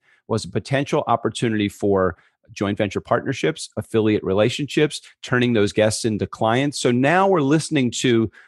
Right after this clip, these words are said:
potential people sitting in that guest seat with two ears. One, how can their message best serve my community? But secondly, how can the words that they are saying help me understand whether they would be a potential client or a potential partner of mine? Once I did that,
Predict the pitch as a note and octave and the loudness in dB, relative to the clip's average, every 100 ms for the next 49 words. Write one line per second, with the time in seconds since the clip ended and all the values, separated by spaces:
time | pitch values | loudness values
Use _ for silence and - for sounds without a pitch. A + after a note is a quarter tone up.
0 | _ B2 - D#3+ E3 - D3 C#3 - A2+ | _ -4 -2 -2 0 -2 -2 -2 -4 -4
1 | - C3 B2+ G#2 F#2 C3 C3+ - A2+ G#2+ | 0 2 2 0 0 2 2 2 0 0
2 | G2+ - C3+ C#3 F#2+ F2+ A2 C3+ D#3+ E3 | -2 -2 0 2 0 0 0 2 0 -6
3 | _ _ B2+ D3+ F3+ D#3 C#3 C3 B2+ A#2+ | _ _ 0 2 2 2 2 2 -2 0
4 | A#2 A#2 - A#2 G#2 G#2 F#2+ A2 A#2 C3 | 2 2 2 0 2 -2 -2 -2 0 0
5 | G#2+ F2 G2 - D3+ D#3 B2+ G2+ F#2 _ | 0 -2 -4 0 -2 0 -2 -2 -4 _
6 | _ C#3 D3 F3 C#3+ A2 A2+ D3 C#3+ D3+ | _ -4 -2 0 0 2 2 0 -2 -2
7 | D3 C3 A2 - B2+ G2+ F2+ B2+ - C#3 | 2 2 0 0 0 0 -2 -2 0 0
8 | C3 B2 A#2 A#2 G#2+ G2+ G#2+ A2 G2+ G2+ | 0 0 -2 -2 -2 0 0 2 2 0
9 | G2 G#2 G2 G2 - - A2+ G#2 G2 - | 0 0 0 -2 -4 -4 -4 -4 -8 -6
10 | A2+ A2 G2+ F#2+ - _ _ C3 C3+ C3 | -2 2 2 0 -6 _ _ 4 4 2
11 | - A2+ G2+ G2+ G2+ - D#3 D3+ G2 F2+ | 0 -2 2 -2 -2 -2 -2 0 0 0
12 | - F#2 G#2 A#2+ G#2 D#2+ E2 _ _ _ | -2 -2 0 2 0 -4 -10 _ _ _
13 | A2+ D3+ F#3+ F#3 C3+ A#2 C3 D3+ F3+ - | 0 2 4 4 6 4 6 4 4 0